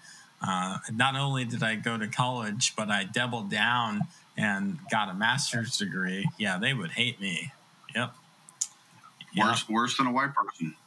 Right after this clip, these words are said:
Speaker 1: So the only box I didn't check, I went into the military. I was enlisted. Most people think I was an officer. No, I was enlisted. I,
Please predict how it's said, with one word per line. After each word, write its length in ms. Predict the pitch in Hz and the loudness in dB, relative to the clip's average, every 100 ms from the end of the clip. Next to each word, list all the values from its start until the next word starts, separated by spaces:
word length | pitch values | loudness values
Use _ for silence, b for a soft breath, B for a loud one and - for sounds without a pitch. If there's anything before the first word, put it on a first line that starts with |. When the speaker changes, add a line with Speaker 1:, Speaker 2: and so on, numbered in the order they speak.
| - - - - - | -20 -20 -20 -18 -12
Speaker 1:
So 480 | - 104 101 101 - | -4 0 0 -2 -4
the 140 | 113 | -2
only 240 | 120 165 156 | 2 2 4
box 340 | 139 156 156 | 4 2 2
I 40 | 120 | 2
didn't 260 | 165 170 123 | 2 2 2
check, 320 | 120 107 - | 2 2 2
I 100 | 117 | 0
went 180 | 143 139 | 0 2
into 140 | 139 | 2
the 80 | 117 | 2
military. 560 | 117 127 135 127 104 | 0 2 0 2 2
I 100 | 101 | 2
was 220 | 107 104 107 | 0 0 0
enlisted. 680 | 90 98 104 - 80 78 - | 0 0 2 2 0 -4 -4
Most 240 | 101 107 | -2 -2
people 220 | - 110 98 | -2 -4 0
think 200 | 104 95 | 0 0
I 80 | |
was 120 | 92 90 | -2 -2
an 80 | |
officer. 400 | 95 104 - 82 | -2 -2 -2 -4
No, 220 | 95 143 147 | 0 2 2
I 100 | 131 | 0
was 140 | 139 | 0
enlisted. 500 | 120 123 139 - 87 | 0 0 -2 -2 -4
I, 480 | 90 95 92 98 | -4 -4 -2 -2